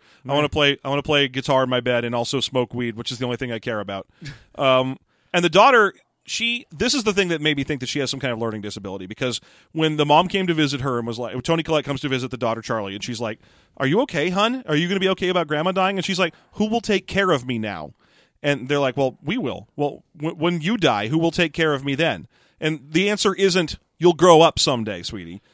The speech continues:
Speaker 1: You know, "Oh, well, someday, hun, you'll become a big adult who can make your own decisions and live in the world." It's just,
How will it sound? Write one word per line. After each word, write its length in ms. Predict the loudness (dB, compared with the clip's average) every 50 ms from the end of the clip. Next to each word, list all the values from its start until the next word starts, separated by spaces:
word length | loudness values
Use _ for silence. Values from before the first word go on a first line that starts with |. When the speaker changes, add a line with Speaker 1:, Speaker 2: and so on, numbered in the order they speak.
| _ _ _
Speaker 1:
You 100 | -2 0
know, 160 | 0 0 4 6
"Oh, 120 | 8 8
well, 220 | 8 6 2 0
someday, 380 | 0 -2 -2 -2 -2 -2 -2 -2
hun, 200 | -4 -6 -4 2
you'll 160 | 4 4 4
become 260 | 4 2 0 0 0
a 60 | 0 2
big 240 | 2 2 2 2
adult 300 | 2 2 4 4 4 2
who 120 | 0 -2 -2
can 140 | -2 0 2
make 160 | 2 2 2
your 140 | 0 0 0
own 80 | 0 0
decisions 420 | 0 2 2 2 2 0 -2 -2
and 80 | 0 0
live 140 | 0 0 0
in 60 | 0
the 60 | 0
world." 200 | 0 0 0 0
It's 100 | -2 -2
just, 200 | -2 -2 -2 -4